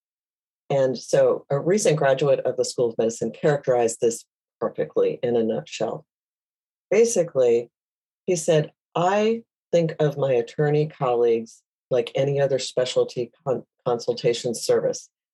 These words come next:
If I diagnose a patient having, you know, appendicitis and in need of an appendectomy, I'm going to call my surgical colleagues and ask them to intervene and help me out.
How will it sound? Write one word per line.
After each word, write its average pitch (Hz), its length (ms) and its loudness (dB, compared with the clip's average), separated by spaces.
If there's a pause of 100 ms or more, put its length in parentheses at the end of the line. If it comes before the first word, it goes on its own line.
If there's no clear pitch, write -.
If 135 140 -2
I 165 140 4
diagnose 160 640 2
a 135 80 -4
patient - 500 -2 (540)
having, 127 480 2 (680)
you 139 120 0
know, 107 240 -2
appendicitis 139 760 2
and 120 120 2
in 110 120 2
need 117 180 0
of 120 100 -2
an 113 200 -4 (140)
appendectomy, 131 680 -2 (360)
I'm 123 160 -2
going 117 180 2
to - 100 -12 (100)
call 117 320 0 (220)
my 120 100 0
surgical 180 420 0
colleagues 120 680 0 (280)
and 113 120 0
ask 110 200 -2
them 117 180 0
to 120 280 0
intervene 123 400 0
and 127 120 0
help 139 220 -2
me 143 140 0
out. 185 220 0